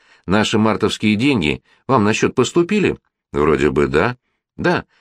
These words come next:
ваша ассоциация делает благородное дело, Олег Викторович. Стараемся. Не равен час, все там будем. На себя, по сути, стараемся. На перспективу». «Олег Викторович».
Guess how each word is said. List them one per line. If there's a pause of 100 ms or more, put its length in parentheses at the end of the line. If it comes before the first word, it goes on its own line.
(180)
ваша
ассоциация
делает
благородное
дело,
Олег
Викторович. (240)
Стараемся. (520)
Не
равен
час, (120)
все
там
будем. (420)
На
себя,
по
сути,
стараемся. (260)
На
перспективу». (360)
«Олег
Викторович».